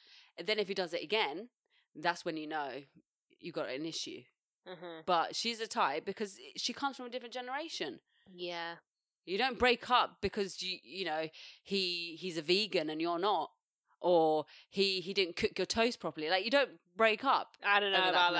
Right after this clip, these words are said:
Speaker 1: kind of
Speaker 2: that. <laughs>
Speaker 1: stuff. <laughs>
Speaker 2: Joking.
Speaker 1: Or you don't break up. Of, you know, they just didn't. Al-, especially, I know, I'm talking from Albanian perspective. I, a lot of Albanian women, my mum's generation, who were born in, like, the sixties and so on, different mentality.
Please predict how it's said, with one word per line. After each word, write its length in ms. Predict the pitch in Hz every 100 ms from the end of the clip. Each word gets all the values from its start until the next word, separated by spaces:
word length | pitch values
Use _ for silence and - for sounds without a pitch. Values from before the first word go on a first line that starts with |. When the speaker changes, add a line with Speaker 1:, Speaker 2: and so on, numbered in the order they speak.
| 170
Speaker 1:
kind 220 | 165 147
of 100 | 285
Speaker 2:
that. 180 | 370 -
<laughs> 0 |
Speaker 1:
stuff. 220 | - -
<laughs> 0 |
Speaker 2:
Joking. 300 | 302 277 - - - -
Speaker 1:
Or 100 | -
you 120 | 240 240
don't 260 | 277 254
break 260 | 240 226 -
up. 240 | 233 190
Of, 180 | 185 190 -
you 200 | 196 254
know, 180 | 202
they 120 | 208 254
just 160 | 285
didn't. 300 | 339 359 180 - _ _ _ _
Al-, 140 | 185 214
especially, 460 | 208 - 269 - 254
I 100 | 190
know, 260 | 208 240 226
I'm 100 | 147
talking 240 | 196 240 214
from 160 | 202
Albanian 420 | 180 175 190 190 170
perspective. 560 | 160 - - - 139
I, 220 | 95 156 -
a 40 |
lot 240 | 170 202 196
of 100 | 180
Albanian 420 | 170 185 180 165
women, 360 | 196 156 147 170 - - - -
my 100 | 165
mum's 220 | 175 185
generation, 760 | 180 170 175 185 - 147 143 170 _ _ - -
who 80 | 175
were 80 |
born 200 | 165 185 180
in, 40 |
like, 140 | 160
the 60 | 151
sixties 600 | - 190 - - 156 147
and 120 | 143
so 180 | 143 135
on, 220 | 143 156 175 _ _ _ _ _ _ _ -
different 320 | 240 247 202
mentality. 720 | 190 185 226 240 - 139 -